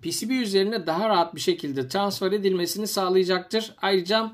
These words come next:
P C B'nizin yüzeyinin iyice tozdan ve kirden temizlenmiş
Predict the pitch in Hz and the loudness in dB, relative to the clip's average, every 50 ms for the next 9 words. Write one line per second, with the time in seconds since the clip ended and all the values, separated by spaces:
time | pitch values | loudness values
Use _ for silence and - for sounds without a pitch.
0 | - - - _ _ _ _ - 185 185 - 226 202 214 214 202 190 208 247 240 | -12 -20 -20 _ _ _ _ -4 -2 -2 -2 -2 -2 0 0 2 2 0 0 0
1 | 208 180 180 175 180 196 196 196 208 233 247 254 - - 180 208 214 208 175 170 | 0 0 0 4 4 4 4 4 2 0 -2 -2 -4 -4 -2 0 0 0 2 4
2 | 185 214 226 190 - - _ _ _ _ - - 165 160 151 156 156 190 208 226 | 4 4 4 2 -4 -10 _ _ _ _ -6 -4 -4 -4 -4 -2 0 2 2 2
3 | 226 190 143 147 143 135 - - 202 202 185 170 185 185 202 220 220 220 - - | 2 0 -2 -2 -4 -4 -2 0 2 2 2 2 2 2 0 -2 -4 -8 -14 -20
4 | _ _ _ _ - - 220 226 220 202 180 170 165 156 147 139 135 131 - - | _ _ _ _ -4 -2 0 0 0 -2 -2 -2 -2 -2 -2 -4 -6 -8 -10 -10